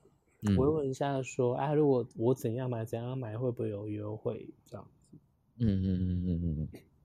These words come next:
Speaker 1: 嗯。非常好。
Speaker 2: 好。
Speaker 1: 好，那我们就来进入今天的课文吧。
Speaker 2: 好。
Speaker 1: 禅坐的方法。
Speaker 2: 诶，
Speaker 1: 有
Speaker 2: 我的是新药还是方法？
Speaker 1: 呃，我的这边写方法。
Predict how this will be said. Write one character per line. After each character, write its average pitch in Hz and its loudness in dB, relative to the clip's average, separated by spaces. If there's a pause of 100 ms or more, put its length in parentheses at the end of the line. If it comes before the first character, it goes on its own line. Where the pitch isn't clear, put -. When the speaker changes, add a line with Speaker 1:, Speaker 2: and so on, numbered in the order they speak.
Speaker 1:
嗯。 - -8 (260)
非 85 -2
常 80 2
好。 76 -4 (680)
Speaker 2:
好。 - -12
Speaker 1:
好， 80 -6 (160)
那 98 0
我 92 4
们 87 2
就 104 6
来 92 6
进 117 4
入 107 10
今 135 4
天 139 8
的 104 6
课 110 6
文 82 2
吧。 98 6
Speaker 2:
好。 - -8 (500)
Speaker 1:
禅 - 6
坐 139 10
的 90 6
方 123 6
法。 80 2 (1200)
Speaker 2:
诶， 208 4
Speaker 1:
有 90 2
Speaker 2:
我 120 6
的 123 0 (180)
是 180 8
新 156 2
药 143 6
还 123 4
是 139 4
方 135 2
法？ 123 -4 (840)
Speaker 1:
呃， 82 4
我 104 10
的 101 8
这 117 4
边 123 8
写 85 4
方 90 4
法。 - -6